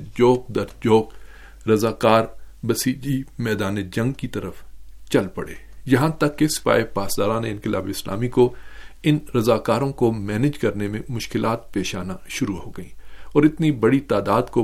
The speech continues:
بھرتی کر کے محاذ جنگ پر منظم انداز میں لانا ایک مشکل امر ہو گیا۔ ایرانی مجاہدین کی اتنی بڑی تعداد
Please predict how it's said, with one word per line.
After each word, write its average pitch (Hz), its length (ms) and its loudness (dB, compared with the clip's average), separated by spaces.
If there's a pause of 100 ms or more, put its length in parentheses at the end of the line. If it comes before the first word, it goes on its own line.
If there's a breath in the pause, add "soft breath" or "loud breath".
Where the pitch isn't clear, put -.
(120)
بھرتی 123 280 -4
کر 110 200 -2
کے 117 180 0
محاذ 110 340 -8 (160)
جنگ 110 160 -2
پر 113 220 -2
منظم 113 500 -2 (100)
انداز 101 440 -2
میں 107 120 -6
لانا 104 380 -2 (420 loud breath)
ایک 135 240 0
مشکل 120 440 -2 (100)
امر 98 300 -6
ہو 92 60 -8
گیا۔ - 220 -14 (500)
ایرانی 160 300 10
مجاہدین 135 540 4
کی 131 260 2
اتنی 127 340 -6 (100)
بڑی 110 200 0
تعداد 104 460 0